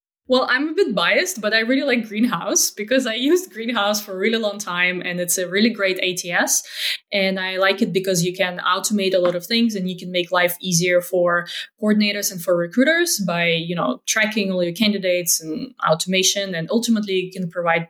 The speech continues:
better candidate experience. And I also like, um, Talent Wall. So Talent Wall, it's the, um, analytical tool that you can connect to Greenhouse, and it shows all the data from Greenhouse in, like, nice graphs and visualization. So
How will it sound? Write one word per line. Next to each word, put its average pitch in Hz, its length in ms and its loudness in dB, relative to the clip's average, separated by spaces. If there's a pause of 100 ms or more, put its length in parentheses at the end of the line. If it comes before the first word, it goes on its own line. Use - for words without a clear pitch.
better 170 280 2
candidate 165 400 -2
experience. 214 560 0 (500)
And 196 140 0
I 202 40 2
also 220 280 2
like, 190 440 2
um, 175 300 -2
Talent 220 400 0
Wall. 339 420 0
So 185 260 2
Talent 190 360 -2
Wall, 180 240 0
it's 175 220 0
the, 170 360 0 (100)
um, 165 300 -4
analytical 202 720 2
tool 247 280 0
that 196 220 0
you 185 100 -8
can 180 140 -8
connect 175 300 -4
to 175 80 -12
Greenhouse, 214 640 0 (320)
and 196 120 0
it 196 80 0
shows 208 420 0
all 220 180 4
the 196 100 0
data 185 220 2
from 180 240 -8
Greenhouse 170 460 0
in, 175 80 -2
like, 165 200 0
nice 165 340 2
graphs 165 560 0
and 170 120 4
visualization. 170 840 -2
So 180 520 2